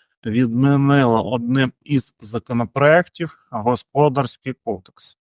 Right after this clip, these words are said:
На сьогоднішній день президент ще не підписав законопроєкт, який прийняла Верховна Рада, про фактично скасування Господарського кодексу в Україні.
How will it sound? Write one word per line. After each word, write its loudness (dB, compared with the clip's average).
На 4
сьогоднішній -4
день -4
президент -2
ще 0
не 2
підписав -2
законопроєкт, -2
який -2
прийняла -2
Верховна 0
Рада, 2
про 2
фактично -2
скасування 0
Господарського -4
кодексу -12
в -12
Україні. -4